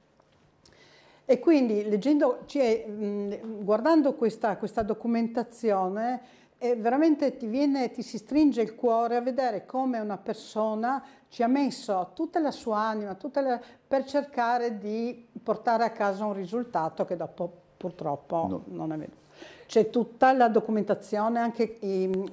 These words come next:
Speaker 1: l'epistolario Constantin, con,
Speaker 2: Mhm.
Speaker 1: eh, che nell'ep-, all'epoca aveva tanto, eh, lavorato anche per, eh, per il discorso del,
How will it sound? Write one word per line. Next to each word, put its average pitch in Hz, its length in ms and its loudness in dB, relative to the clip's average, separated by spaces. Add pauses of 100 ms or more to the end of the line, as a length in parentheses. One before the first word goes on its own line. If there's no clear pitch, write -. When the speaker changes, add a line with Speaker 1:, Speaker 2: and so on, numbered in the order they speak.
Speaker 1:
l'epistolario 202 840 2
Constantin, 202 1120 -4
con, 185 360 4
Speaker 2:
Mhm. - 60 2
Speaker 1:
eh, 180 300 2 (260)
che 196 140 -2
nell'ep-, 196 460 2
all'epoca 196 840 0
aveva 180 560 -4 (240)
tanto, 202 580 -4
eh, 175 720 -2
lavorato 180 580 0
anche 170 440 -4
per, 170 240 -6
eh, 165 440 -6
per 170 140 -6
il 170 80 -4
discorso 165 720 -4
del, 160 320 -2